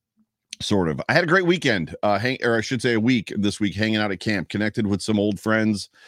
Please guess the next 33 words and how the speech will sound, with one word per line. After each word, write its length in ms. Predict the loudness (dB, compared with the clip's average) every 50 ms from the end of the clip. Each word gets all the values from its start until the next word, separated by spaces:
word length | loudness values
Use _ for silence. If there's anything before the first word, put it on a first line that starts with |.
| -20 -20 -20 -12 -4
uh, 220 | -2 0 2 2 2
made 220 | 2 2 0 0 0
some 180 | 0 0 4
new 200 | 4 4 4 4
friends. 640 | 2 0 0 0 2 2 2 0 0 -2 -4 -6 -12 _ _ _ _ _ _ _ _ _ -2
There's 120 | -2 0
just 280 | 0 0 -2 -2 -2 -2
something 320 | -2 -2 -2 0 0 0
about 320 | 2 2 2 2 0 0
the 80 | 0 2
Mafia. 600 | 2 4 2 2 0 -2 -2 -2 -2 -2 -2 -4 -6
There's 220 | -6 -4 -4 -2 -2
something 240 | -4 -2 -2 0
about 240 | 2 2 2 0 2
you 200 | 2 4 4 4
guys, 420 | 4 2 2 2 2 0 -2 -2 -4
and 60 | -4
there's 140 | -4 -2 -2
something 220 | -4 -4 -2 -2
about 260 | 0 2 0 0 0
being 260 | 0 0 2 2 0
connected 480 | 0 0 0 0 0 0 -2 -4 -6 -4
to 100 | -2 -2
you 180 | 0 0 0 0
guys 400 | 0 0 0 2 0 0 -2 -4
and 100 | -4 -4
being 340 | -2 0 0 0 0 -2 -4 -6 -4
in 180 | 0 0 2
those 180 | 2 0 -2 -4
situations. 720 | -6 -6 -4 -2 0 0 0 0 0 -2 -4 -4 -4 -6
Camp 400 | -6 -6 -6 -4 -2 -4 -4 -4 -2
is 160 | -2 -2 -2
just 340 | -2 -2 -4 -4 -4 -6 -16